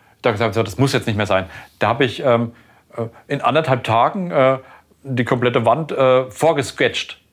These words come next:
Hera ist nachgereist, aber als sie gekommen ist, hat, war die Figur schon vorgezogen auf diese achtzehn Etagen,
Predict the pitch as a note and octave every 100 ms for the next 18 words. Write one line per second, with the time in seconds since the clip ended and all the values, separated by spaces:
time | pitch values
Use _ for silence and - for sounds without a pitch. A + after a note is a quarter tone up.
0 | _ - B2+ B2+ A2+ B2 D3+ - D#3 E3
1 | F#3+ - C3 B2+ A#2+ B2 A2+ C3+ D#3 C#3+
2 | - B2+ C3 _ - - B2 B2 B2 D3
3 | F#3 C3+ A#2+ - D3 E3+ E3+ F3+ D#3 D3+
4 | D#3 D3+ - D#3+ D3 C#3+ E3+ F3